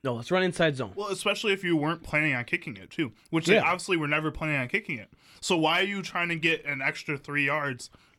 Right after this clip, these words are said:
Speaker 2: <coughs> excuse me, to set up the kick when you're not gonna kick it? You might as well just throw it then, like you're saying. It doesn't make any sense.
Speaker 1: And it's fourth and one.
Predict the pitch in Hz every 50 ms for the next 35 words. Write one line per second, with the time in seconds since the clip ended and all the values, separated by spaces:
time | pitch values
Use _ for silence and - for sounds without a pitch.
0 | _ _ _ _ _ - - - - - - 240 - - - - - _ _ _
1 | _ _ _ _ _ _ _ _ _ - - - 185 190 190 - 151 139 127 -
2 | - 180 185 190 180 - 135 127 - - 226 220 180 - - _ - _ _ _
3 | _ _ _ _ _ _ _ _ _ - 208 220 214 214 214 214 202 202 - 214
4 | 202 196 - 294 294 - 190 175 160 165 196 214 220 226 233 226 220 226 220 -
5 | - 247 294 302 240 - - 123 117 117 143 165 - 214 208 - - 254 269 220
6 | 151 - - _ _ _ _ _ _ _ _ _ _ _ _ _ _ _ _ _
7 | _ 190 214 202 233 226 262 240 240 226 214 214 - - 196 240 269 262 240 -
8 | - 233 277 233 139 110 - - - - _ _ _ _ _ _ _ _ _ _
9 | _ _ _ _ _ _ _ _ _ _ _ _ _ _ _ _ _ _ _ _
10 | - 110 135 156 143 - - - - 156 180 180 - 180 160 151 156 156 147 120
11 | 113 135 151 143